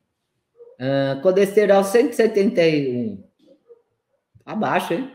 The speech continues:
H D L. Não tomo remédio. O que é bom pra fazer? Como assim?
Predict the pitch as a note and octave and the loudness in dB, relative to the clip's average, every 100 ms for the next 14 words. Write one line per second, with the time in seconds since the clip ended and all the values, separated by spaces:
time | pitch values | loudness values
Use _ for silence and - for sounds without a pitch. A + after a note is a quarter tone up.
0 | - - _ _ - - - B2 C#3 D#3 | -20 -20 _ _ -20 -20 -12 -6 -2 0
1 | E3 E3 D#3+ D#3+ C#3 A#2 A#2 _ _ _ | 2 4 4 2 0 -4 -10 _ _ _
2 | _ _ A#4+ - _ _ _ _ B2+ C#3 | _ _ -20 -20 _ _ _ _ -8 -4
3 | E3 A#3 A3+ D#3 D#3+ E3 E3+ D#3+ D3+ D3+ | -2 -4 -4 -2 -2 -2 -6 -4 0 0
4 | C#3+ C#3 C#4+ A#3+ D#3 C#3+ C#3 - - C3+ | -2 -4 -2 0 0 0 -4 -6 -14 -10
5 | A#2 A#2+ G2+ - _ _ _ _ _ _ | -8 -6 -8 -10 _ _ _ _ _ _
6 | A#4+ A#4+ A#4+ _ _ _ _ _ _ - | -20 -20 _ _ _ _ _ _ _ -20
7 | - _ - A#3+ C3+ - A2 | -20 _ -12 -8 -8 -8 -10